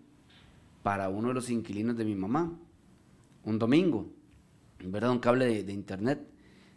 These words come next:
y yo no lo hice, yo no lo pude hacer. Al día siguiente, la muchacha, la inquilina, estaba, pues, molesta porque ya empezaba clases y todo esto, ¿verdad?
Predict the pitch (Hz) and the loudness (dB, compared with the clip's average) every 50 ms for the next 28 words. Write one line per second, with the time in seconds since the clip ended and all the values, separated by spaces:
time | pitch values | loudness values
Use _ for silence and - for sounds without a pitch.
0 | - - - - - 120 117 117 127 127 139 151 143 135 131 147 180 190 - 165 | -20 -20 -8 0 2 2 4 6 6 6 8 8 8 8 8 6 6 4 0 -4
1 | 123 110 - - - - - - - - 107 110 117 123 117 113 95 113 120 113 | -6 -8 -10 -18 -20 -20 -20 -20 -14 -2 0 2 4 4 4 4 2 2 0 0
2 | 101 104 151 165 226 - - - - - - - - - - - 110 110 113 120 | 2 0 -2 -4 -4 -10 -16 -20 -20 -20 -20 -20 -20 -18 -6 -4 -2 2 2 2
3 | 120 120 135 143 147 147 151 151 147 170 160 135 110 104 95 101 98 95 - 131 | 2 2 4 4 6 6 6 4 4 4 4 4 2 2 -2 -4 -4 -4 -4 -2
4 | 123 123 127 123 127 127 135 135 135 151 151 156 151 156 175 - - - 101 95 | -2 0 0 2 2 2 0 0 0 2 4 4 4 4 2 0 0 -2 -2 -2
5 | 101 110 113 - - 127 123 127 135 139 135 135 135 - 175 - 127 113 - 101 | 0 -2 -2 -2 -2 -2 0 2 2 2 2 0 0 -2 -4 -4 -4 -8 -8 -6
6 | 95 107 113 113 120 104 113 113 117 117 - 139 135 135 135 120 131 139 139 123 | -4 -4 -4 -4 -4 -2 0 0 0 0 2 2 2 2 2 0 -4 -6 -4 -4
7 | 120 117 - - 107 113 120 127 135 127 - - 135 120 110 107 120 135 | -6 -8 -6 -4 -4 -2 -2 -2 -2 -4 -4 -4 -4 -4 -2 -2 -4 -6